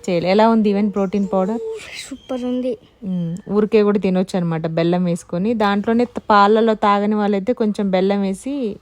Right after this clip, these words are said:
Speaker 1: లడ్డూలాగా కూడా చేసుకోవచ్చు. ప్రోటీన్ లడ్డు. కాకపోతే దీవెనకి పాలు ఇష్టం కాబట్టి నేను పాలల్లో వేసిస్తే తాగేస్తున్నాడు. ఎట్లా అంటే బాదం పాలలాగా ఉన్నాయి కదా,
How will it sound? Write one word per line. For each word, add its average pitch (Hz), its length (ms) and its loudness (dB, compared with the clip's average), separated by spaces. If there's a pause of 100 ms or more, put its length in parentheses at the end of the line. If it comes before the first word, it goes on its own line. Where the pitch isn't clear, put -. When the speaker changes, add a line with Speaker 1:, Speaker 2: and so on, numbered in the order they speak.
(140)
Speaker 1:
లడ్డూలాగా 185 500 0
కూడా 180 160 -2
చేసుకోవచ్చు. 165 640 -6 (680)
ప్రోటీన్ 190 380 0
లడ్డు. 175 400 -2 (500)
కాకపోతే 196 280 -4
దీవెనకి 196 420 0
పాలు 190 240 4
ఇష్టం 190 300 -2
కాబట్టి 180 360 0
నేను 196 220 0
పాలల్లో 180 440 0
వేసిస్తే 175 520 -4
తాగేస్తున్నాడు. 175 920 -4 (880)
ఎట్లా 180 220 -4
అంటే 180 300 -2
బాదం 180 720 0
పాలలాగా 170 480 0
ఉన్నాయి 165 320 -2 (480)
కదా, 254 220 -2